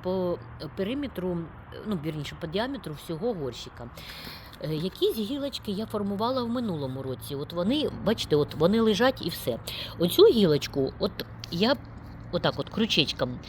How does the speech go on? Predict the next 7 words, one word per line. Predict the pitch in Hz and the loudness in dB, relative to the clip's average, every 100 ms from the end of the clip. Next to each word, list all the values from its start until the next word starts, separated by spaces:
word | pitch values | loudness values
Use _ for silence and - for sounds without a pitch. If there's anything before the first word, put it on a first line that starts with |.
| - - | -14 -8
зараз | 151 214 180 131 - | 4 8 8 6 0
пригнула. | 156 143 139 123 123 113 - - - - - - - - | 0 2 0 -2 -2 -6 -10 -10 -8 -8 -8 -10 -12 -2
Е, | 143 139 131 135 - - - | 2 4 2 0 -6 -14 4
тут | 240 262 - | 8 8 8
гілочки | 165 226 208 - - 170 | 2 4 4 2 4 4
вже, | 160 220 | 6 6
е, | 254 | 6